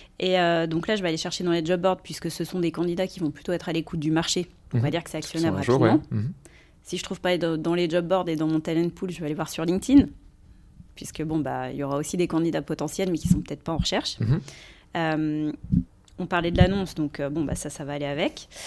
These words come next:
Speaker 1: Et puis ensuite, les, euh, mobilités internes aussi, hein, il faut pas les oublier. C'est vrai qu'aujourd'hui, euh, on le fait beaucoup, euh, nous ici, euh, chez Ascor.
Speaker 2: Mhm.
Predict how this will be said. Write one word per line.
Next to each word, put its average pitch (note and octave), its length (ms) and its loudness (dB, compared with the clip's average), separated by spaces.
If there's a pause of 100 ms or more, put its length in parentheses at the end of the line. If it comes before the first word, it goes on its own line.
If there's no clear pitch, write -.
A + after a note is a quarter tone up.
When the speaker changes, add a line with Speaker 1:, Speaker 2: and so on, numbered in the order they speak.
(220)
Speaker 1:
Et F#3+ 140 2
puis G3+ 140 -2
ensuite, F#3 440 -2
les, F3 160 4
euh, D3+ 380 0
mobilités G#3 480 2
internes G#3 380 2
aussi, F3 320 0
hein, G3 80 2
il F#3+ 80 -2
faut - 100 -14
pas F3+ 120 -6
les F3+ 140 -2
oublier. F3 340 -2 (920)
C'est - 140 -4
vrai G#3 140 4
qu'aujourd'hui, F3+ 500 0
euh, D3+ 420 2 (220)
on E3 60 0
le E3+ 60 0
fait - 140 -2
beaucoup, G3 380 0
euh, D#3 420 -2
nous F3 160 4
ici, F3 380 4
euh, C#3+ 260 -4
chez - 160 -8
Ascor. G3+ 440 2
Speaker 2:
Mhm. B2+ 80 2